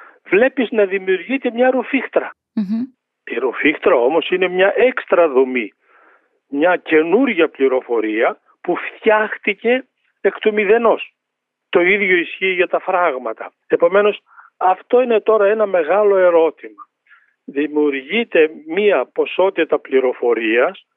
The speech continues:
Speaker 1: μια δομή δηλαδή, που τη λέμε τώρα ρουφίχτρα, ένα λεπτό πριν την είπαμε. Αυτό όμως είναι έξτρα τάξης, έξτρα πληροφορία.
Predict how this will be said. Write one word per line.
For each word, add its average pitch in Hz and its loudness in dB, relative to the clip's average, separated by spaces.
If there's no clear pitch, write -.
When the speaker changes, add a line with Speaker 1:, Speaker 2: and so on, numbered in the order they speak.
Speaker 1:
μια 139 0
δομή 127 -2
δηλαδή, 117 -2
που 165 -4
τη - -2
λέμε 147 2
τώρα 131 0
ρουφίχτρα, - -8
ένα 131 -2
λεπτό 113 -2
πριν 113 -6
την 104 -8
είπαμε. 151 -2
Αυτό 175 2
όμως 147 -2
είναι 156 -2
έξτρα 143 -2
τάξης, - -8
έξτρα 143 -2
πληροφορία. 165 -4